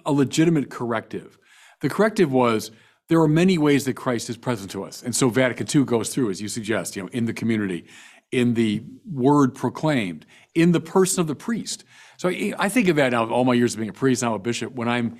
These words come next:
incensed at the altar. Well, it's not because, "Hey, Bob Barron, what a great guy he is." It's, it's, it's as a priest, I'm an embodiment of, of Christ. Okay, so Vatican two affirms that. But then Vatican two also says, "But he is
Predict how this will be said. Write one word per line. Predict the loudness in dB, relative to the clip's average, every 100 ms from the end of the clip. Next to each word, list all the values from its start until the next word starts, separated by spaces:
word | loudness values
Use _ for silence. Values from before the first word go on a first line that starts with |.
| -18 -2
incensed | 2 4 2 -2 -2 -6 -10
at | -8 -6
the | -4
altar. | -2 -2 -2 -4 -8 -10 -20 -20 -14 -2
Well, | 2
it's |
not | 2 2
because, | 0 0 2
"Hey, | 4
Bob | 4 2 2 2
Barron, | 0 2 2
what | 0
a |
great | 2 0 0
guy | -2 -2
he | -2 -2 -2
is." | -4 -8
It's, | -10 -4
it's, | -2 -2 -4 -12 -20 -20 _
it's | -2 -2
as | -2 -2 0
a | -2
priest, | -6 0 2 2 0 -6
I'm | -4 -2
an | 0
embodiment | 0 0 0 0 -4 -6 -10
of, | -14 -14
of | -14 -12
Christ. | -6 -8 -8 -10
Okay, | -8 -8 -10 -16 -20 -16
so | -2 2
Vatican | 2 2 2 2
two | 4
affirms | 2 4 2 2
that. | -2 -6
But | -2
then | 0 0
Vatican | 0 0 -2
two | -2 -2 -2
also | -2 -2 -4 -6 -6
says, | -4 -6 -6 -8 -16 -18 -20 -20 -20 _ _ _
"But | 0 0
he | 2 4 6
is | 4 2